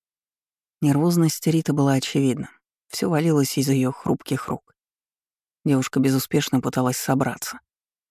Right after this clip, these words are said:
«Рита, успокойся». Она стояла спиной ко мне. В одно мгновение я оказался рядом. «Артём, я никогда не переступлю порог твоего дома.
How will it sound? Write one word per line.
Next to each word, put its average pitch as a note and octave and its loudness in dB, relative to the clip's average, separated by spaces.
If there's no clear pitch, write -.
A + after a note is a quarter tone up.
«Рита, C3+ -2
успокойся». - 0
Она C#3 2
стояла C3+ 0
спиной C3+ 2
ко B2 -4
мне. C#3 -10
В D#3 0
одно D#3+ 4
мгновение D#3 6
я C3 4
оказался C3+ 0
рядом. A2+ -4
«Артём, D3 -2
я D#3 4
никогда D#3 4
не C#3+ 8
переступлю C3+ 0
порог C#3+ 2
твоего C3 2
дома. C3 -4